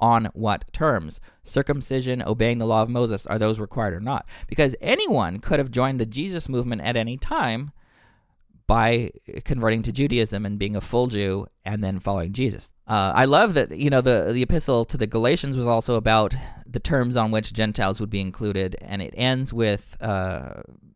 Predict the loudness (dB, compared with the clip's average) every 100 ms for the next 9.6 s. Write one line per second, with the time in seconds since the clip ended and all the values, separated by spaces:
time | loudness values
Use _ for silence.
0 | -20 -20 -20 -10 -6 -4 -4 -6 -12 0
1 | 4 4 4 0 -2 -8 _ _ _ _
2 | _ _ _ _ -20 -12 -4 0 0 0
3 | 2 2 4 2 2 2 0 -4 -4 -6
4 | -4 2 2 4 4 6 4 2 0 0
5 | 0 0 0 0 0 2 0 -2 -6 -8
6 | -2 -2 -2 -6 -2 -2 0 0 0 -2
7 | -2 0 0 -2 -8 -8 -4 0 -2 0
8 | 0 0 -2 -4 -4 -4 0 0 0 -2
9 | -2 -4 -4 0 0 -2